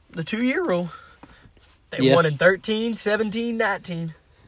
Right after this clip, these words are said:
Speaker 2: Yeah, they're dangerous at home against Alabama, but without Bo Nix, I just don't see it happening. Uh, let's just make our picks for the Penn State-Michigan State game real quick.
Speaker 1: Sparty bounces back close.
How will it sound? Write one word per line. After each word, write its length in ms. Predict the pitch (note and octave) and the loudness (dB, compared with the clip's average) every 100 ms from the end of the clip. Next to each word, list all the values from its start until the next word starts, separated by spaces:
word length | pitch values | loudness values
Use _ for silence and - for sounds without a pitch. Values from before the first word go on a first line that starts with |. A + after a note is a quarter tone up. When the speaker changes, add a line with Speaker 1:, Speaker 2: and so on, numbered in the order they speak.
| - _ _ - | -20 _ _ -12
Speaker 2:
Yeah, 240 | - E3+ F#3+ | 4 6 6
they're 220 | D3+ F#3+ | 8 8
dangerous 440 | G#3+ A3+ C4+ B3 E3+ | 10 8 8 2 4
at 120 | D3+ | 4
home 260 | D#3 F3 E3 | 6 6 6
against 340 | C3 B2 - | 2 2 2
Alabama, 520 | B2+ B2+ B2 B2 B2 G2+ | 2 4 2 2 0 0
but 460 | C#3 D3 C#3 B2 - | 4 8 8 4 -4
without 460 | C#3 C#3+ C#3 C#3 | 4 6 8 6
Bo 160 | C#3+ C#3 | 6 6
Nix, 400 | C3 C3+ A#2+ - | 6 4 4 0
I 140 | - B2+ | 2 2
just 220 | A#2+ - | 0 -2
don't 240 | A2+ G2+ | -4 -2
see 180 | - A#2 | -2 0
it 100 | - | 0
happening. 500 | B2 - - - A#2 - - - D#3 - - - - - | -6 -8 -8 -10 -12 -14 -20 -18 -18 -18 -20 -20 -6 8
Uh, 400 | G#3 G#3 G3+ G3 | 10 12 10 8
let's 380 | G3 G#3+ A3+ - | 6 4 2 -2
just 380 | F#3 A3 - | 4 4 4
make 280 | D#3+ G3 F#3+ | 2 4 6
our 80 | F3+ | 4
picks 320 | - F#3 - | 8 6 6
for 100 | - | 0
the 60 | D#3 | -2
Penn 240 | - E3 | 2 2
State-Michigan 720 | D#3 E3 C#3 D3 D3+ - C#3 C3+ | 4 4 4 6 2 2 0 0
State 300 | - C#3 B2+ | 2 2 2
game 260 | C3+ C3+ | 0 2
real 160 | C3+ B2+ | 2 0
quick. 380 | - C#3+ - - | 4 4 4 -2
Speaker 1:
Sparty 400 | - F#3+ G#3 G3 | 4 4 4 2
bounces 340 | G3+ F3+ E3+ | 0 0 -6
back 320 | D#3 F3 E3+ | 2 2 2
close. 440 | - F3 D#3 D3 | 0 0 0 -2